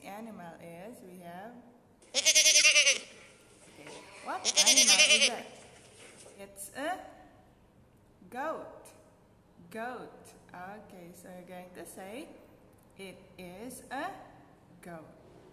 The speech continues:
Okay, the next animal is we have,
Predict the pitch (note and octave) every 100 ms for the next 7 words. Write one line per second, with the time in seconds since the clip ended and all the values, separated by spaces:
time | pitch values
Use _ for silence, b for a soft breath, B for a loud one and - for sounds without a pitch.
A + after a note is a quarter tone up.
0 | - E3+ F3+ G3 - G3 F#3 E3+ A#3+ D#4+
1 | G4+ - - - A3 B3 G#3 E3+ E3+ F3
2 | F3 B3+ C4 F#3+ G3 F#3 G#3